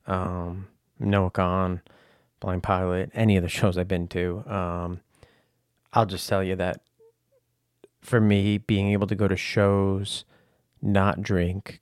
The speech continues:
come home and remember them fully has been, uh, amazing. I mean, I can go back and still remember,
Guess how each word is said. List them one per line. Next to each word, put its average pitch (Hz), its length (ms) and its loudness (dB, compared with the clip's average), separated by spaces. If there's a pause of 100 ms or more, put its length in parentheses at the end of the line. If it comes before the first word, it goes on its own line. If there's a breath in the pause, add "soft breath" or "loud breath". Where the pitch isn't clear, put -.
(100)
come 101 220 2
home 101 200 4
and 87 140 2
remember 98 460 2
them 90 200 0
fully 90 500 0
has 101 180 -4
been, 90 400 0 (1200 soft breath)
uh, 113 240 6
amazing. 110 560 4 (140)
I 104 100 0
mean, 98 240 2
I 98 80 0
can 104 220 2
go 98 200 6
back 98 360 2
and 92 320 -2
still 101 280 2
remember, 95 640 2